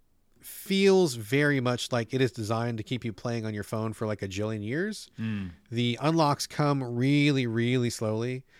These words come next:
Speaker 1: and you have to play, like, a lot in order to get enough of the currency to unlock the next thing. Like, I unlocked the next pirate, uh, who's, like, more of a melee kind of guy, where they regenerate life when they get low. So I'm like, "Okay, this is interesting." Ended up, like, not liking them too much,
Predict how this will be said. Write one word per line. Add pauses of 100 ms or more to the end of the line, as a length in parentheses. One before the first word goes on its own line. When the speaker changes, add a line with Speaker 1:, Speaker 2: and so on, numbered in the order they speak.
(280)
Speaker 1:
and
you
have
to
play,
like,
a
lot
in
order
to
get
enough
of
the
currency
to
unlock
the
next
thing.
Like,
I
unlocked (380)
the
next
pirate,
uh,
who's,
like,
more
of
a
melee
kind
of
guy, (520)
where
they
regenerate
life
when
they
get
low.
So
I'm
like,
"Okay,
this
is
interesting." (320)
Ended
up,
like,
not
liking
them
too
much,